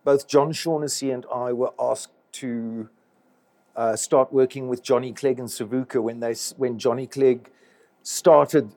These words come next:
that band. So it was a huge stroke of luck because we,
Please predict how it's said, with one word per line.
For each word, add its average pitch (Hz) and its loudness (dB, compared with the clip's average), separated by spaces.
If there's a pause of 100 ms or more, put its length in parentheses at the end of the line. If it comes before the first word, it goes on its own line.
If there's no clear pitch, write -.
that 135 0
band. 92 -2 (920)
So 143 4 (920)
it 135 -6
was 156 0
a 156 0
huge 196 0
stroke 127 4
of 120 -6
luck 117 0
because 135 2 (920)
we, 147 -4